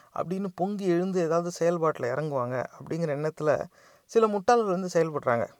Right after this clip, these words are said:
இதே மஞ்சள் படை அப்படிங்கிற இந்த கூ-, கூட்டத்துல, அஹ்,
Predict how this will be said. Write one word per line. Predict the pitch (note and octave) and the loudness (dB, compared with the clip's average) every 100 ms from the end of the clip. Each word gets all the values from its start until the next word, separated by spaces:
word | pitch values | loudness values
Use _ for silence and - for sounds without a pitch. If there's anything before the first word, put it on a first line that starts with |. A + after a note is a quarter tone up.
| _ - | _ -10
இதே | E3 A3 A3 G3 E3+ D#3 - - _ | 0 4 6 6 6 4 0 -20 _
மஞ்சள் | - D#3 F3 F#3 F3+ | -4 -2 2 2 2
படை | D3 D3+ A#2+ - - | 4 4 2 -6 0
அப்படிங்கிற | D3+ C#3 D3+ D3+ D3+ E3 | 0 0 -2 -2 -2 -2
இந்த | C#3 C3+ C3 - | -2 -2 -4 0
கூ-, | C3 B2 A#2+ | 0 2 2
கூட்டத்துல, | A#2 - - - C#3 D#3 - _ _ _ _ _ _ | -2 -8 -12 -4 0 0 -2 _ _ _ _ _ _
அஹ், | F3 C#3+ C#3+ C#3+ | -8 -4 -2 -4